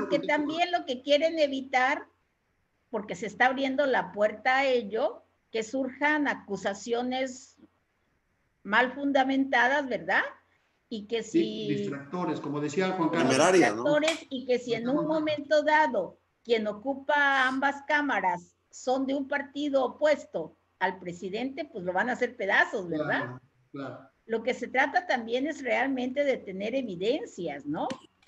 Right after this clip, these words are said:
Speaker 2: Reales de los motivos de acusación a un expresidente. No puede ser así nada más porque a un grupo de ciudadanos se le ocurrió juzgarlo, ¿no?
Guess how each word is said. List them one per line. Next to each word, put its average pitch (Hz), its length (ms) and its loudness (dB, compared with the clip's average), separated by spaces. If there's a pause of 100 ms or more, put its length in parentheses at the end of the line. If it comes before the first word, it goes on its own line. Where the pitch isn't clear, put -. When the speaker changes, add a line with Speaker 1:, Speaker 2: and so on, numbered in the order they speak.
(240)
Speaker 2:
Reales 220 760 0 (400)
de 208 140 -4
los 214 220 -4
motivos 262 520 -2
de 269 80 -2
acusación 202 920 -6 (320)
a 196 160 2
un 214 140 -2
expresidente. 214 840 -4
No 214 180 -8
puede 240 240 -2
ser 233 240 -4
así 220 300 -6
nada 220 280 -2
más 214 260 -2 (100)
porque 196 260 -8
a 190 100 0
un 220 160 -6
grupo 240 680 -2 (420)
de 196 220 -2
ciudadanos 208 800 0
se 185 80 -4
le 185 120 -2
ocurrió 190 760 -2 (500)
juzgarlo, 190 640 0
¿no? 247 320 -8